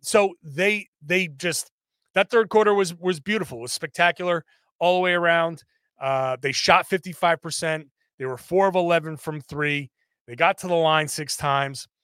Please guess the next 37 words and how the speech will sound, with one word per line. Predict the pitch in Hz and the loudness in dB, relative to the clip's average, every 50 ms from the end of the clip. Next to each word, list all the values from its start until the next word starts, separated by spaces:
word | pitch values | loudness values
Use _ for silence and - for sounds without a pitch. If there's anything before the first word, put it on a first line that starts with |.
| _ _ _ | _ _ _
They | - 127 135 139 | -4 -4 -2 -2
held | 135 123 156 170 180 196 185 - | -2 0 2 4 4 2 0 -2
San | - 190 190 185 | -4 -2 -2 -2
Antonio | 180 165 - 175 165 165 160 156 156 156 | -4 -4 -2 -2 -2 -2 -2 -2 -2 -4
to, | 156 - - 139 131 - _ - | -4 -6 -10 -12 -14 -16 _ -12
to | - 135 | -12 -12
forty-one | 123 - - 156 156 165 160 160 151 139 143 151 156 156 | -12 -8 -6 -4 -2 -2 -2 -4 -4 -2 -2 -4 -2 -4
percent | 131 156 139 - 156 143 139 | -6 -8 -6 -6 -8 -8 -8
shooting, | - - 151 139 135 135 135 131 - _ _ _ _ _ _ - | -10 -8 -8 -8 -8 -8 -8 -10 -12 _ _ _ _ _ _ -8
two | - - 214 208 196 | -4 -2 2 2 2
of | 185 - | 2 0
ten | - - 170 156 151 | -2 -2 -2 -2 -2
from | - - 147 143 | -4 -4 -4 -4
three. | 131 - - 131 131 131 131 127 120 - _ _ _ _ _ _ _ _ _ | -6 -8 -4 -2 0 0 0 -2 -6 -12 _ _ _ _ _ _ _ _ _
Uh, | - 123 123 123 120 | -12 -10 -10 -10 -6
they | 123 147 143 | -4 -4 -4
won | 139 143 165 180 | -2 -2 0 0
it | 190 180 | 0 0
by | - 175 165 | 2 2 2
seventeen. | 156 - - 160 147 147 143 - 151 139 | 2 0 -2 -2 -2 -2 -6 -8 -8 -6
This | 143 170 160 - | -4 -4 -4 -2
was | 185 190 180 151 | -2 -4 -4 -4
just, | 127 - 185 180 165 - - _ _ _ _ _ _ | -2 -2 0 0 0 -2 -6 _ _ _ _ _ _
this | - 175 170 - | -6 -6 -6 -6
is | 202 190 | -4 0
where | 190 202 196 | 0 2 2
they | 190 185 | 2 2
broke | 170 143 185 180 160 | 2 2 0 0 -2
the | - 170 | -4 -6
game | 156 170 165 170 | -4 -4 -2 0
open. | 165 156 - 143 123 | 0 -2 -2 -4 -8
It | |
was | 120 113 127 | -8 -10 -12
a | |
twelve | - - - - 185 190 196 208 208 - - | -12 -10 -2 4 6 6 6 6 4 0 -6
two | - - - 208 202 202 202 208 208 - _ _ _ _ _ _ _ - | -6 -4 -2 -2 -2 -4 -4 -6 -10 -12 _ _ _ _ _ _ _ -10
beginning | 180 156 131 143 175 180 190 190 190 202 196 | -10 -8 -4 -2 -2 0 -2 -2 -6 -8 -12